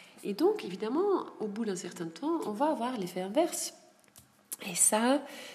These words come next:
c'est évidemment quelque chose que je n'ai pas envie que mes patients ou même les gens que je peux connaître ressentent. Donc c'est pour ça,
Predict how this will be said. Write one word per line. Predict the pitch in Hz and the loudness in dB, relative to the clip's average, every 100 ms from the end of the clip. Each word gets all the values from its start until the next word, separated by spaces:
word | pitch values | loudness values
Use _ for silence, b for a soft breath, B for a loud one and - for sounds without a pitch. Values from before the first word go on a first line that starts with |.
| B | B
c'est | - - | 8 8
évidemment | 196 175 170 180 | 8 0 2 2
quelque | 185 165 175 | 0 -4 -4
chose | - 240 262 - | -4 -4 -6 -6
que | - - 202 - | -10 -6 -4 -4
je | 175 | -6
n'ai | 156 | -8
pas | 151 226 | -4 -2
envie | 208 170 185 196 | 0 -2 -4 -6
que | - | -6
mes | 160 | -6
patients | 160 160 - 160 156 175 | -6 -2 -2 -2 0 0
ou | 147 | 0
même | 139 123 | -4 -8
les | 139 | -8
gens | 147 | -8
que | - | -10
je | - - | -10 -10
peux | - | -10
connaître | - 156 175 - - B B B | -8 -4 -4 -6 -14 B B B
ressentent. | - 175 - 151 - - - B B B B | -6 4 6 6 2 -12 -14 B B B B
Donc | 220 214 | 0 2
c'est | 294 | 2
pour | 349 - | 4 4
ça, | - 277 | 6 4